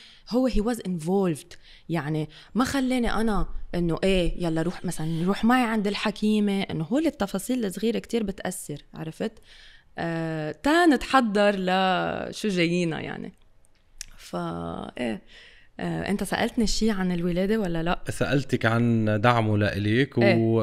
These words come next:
Speaker 2: وس-، وسألتك emotionally شو غير فيكي هيدا ال-، هاي المرحلة، ولما خلفتي شو، شو حسيتي تغير فيكي، وشو اللي شي ال-، ال-، أنت قلتي أنا I was so emotional وتغيرت
Speaker 1: مم.
Speaker 2: حياتي.
Speaker 1: إيه، آه،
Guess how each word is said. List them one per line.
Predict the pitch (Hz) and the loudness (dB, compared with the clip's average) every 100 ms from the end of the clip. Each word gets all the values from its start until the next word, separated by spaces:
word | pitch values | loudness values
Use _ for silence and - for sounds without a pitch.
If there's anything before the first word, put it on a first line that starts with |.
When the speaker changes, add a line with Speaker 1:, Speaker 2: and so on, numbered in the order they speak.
| 98 | 2
Speaker 2:
وس-، | 117 110 - | 2 2 2
وسألتك | 120 113 - 113 131 131 - | 0 0 -2 0 0 -2 0
emotionally | 113 123 127 117 113 | 4 4 4 2 2
شو | 107 123 | 2 2
غير | 120 123 110 98 | 4 4 4 0
فيكي | - 117 - 110 104 98 98 | -2 -2 0 0 0 0 -2
هيدا | - - 95 117 110 | -4 -6 0 0 2
ال-، | 104 104 | 0 0
هاي | 110 120 | 2 4
المرحلة، | 104 101 98 110 107 - 104 107 | 2 0 2 0 0 -2 0 2
ولما | 110 107 107 123 143 | 0 -2 0 2 4
خلفتي | 123 104 95 95 - | 2 0 -2 -4 -6
شو، | - 110 - | -4 -4 -6
شو | - | -6
حسيتي | 110 107 113 110 - 104 95 - - - - - - - - - | -6 -2 0 0 0 -2 -4 -10 -16 -14 -16 -16 -18 -18 -18 -2
تغير | 113 117 107 98 | 4 6 4 0
فيكي، | - 110 104 107 | -2 -4 0 -2
وشو | 101 - | -2 -2
اللي | 107 101 104 98 | -4 0 0 0
شي | - 110 | -2 0
ال-، | 104 101 92 73 | 0 -2 -4 -6
ال-، | 117 135 | -6 0
أنت | 131 131 | 0 2
قلتي | 110 127 107 | 2 0 -2
أنا | 110 104 107 | -2 -2 -2
I | 104 | -4
was | |
so | - 113 | -2 -2
emotional | 101 101 98 95 95 98 | 0 -2 -2 -4 -4 -4
وتغيرت | 95 - 104 101 - | -6 -8 -2 2 2
Speaker 1:
مم. | 165 | 0
Speaker 2:
حياتي. | - 92 92 - 175 - - - - - 185 | -2 -4 -4 -6 -12 -16 -20 -20 -20 -6 0
Speaker 1:
إيه، | 185 160 - - | 2 0 -6 -6
آه، | 175 165 160 160 - - - - | -4 -2 -2 -4 -6 -8 -10 -12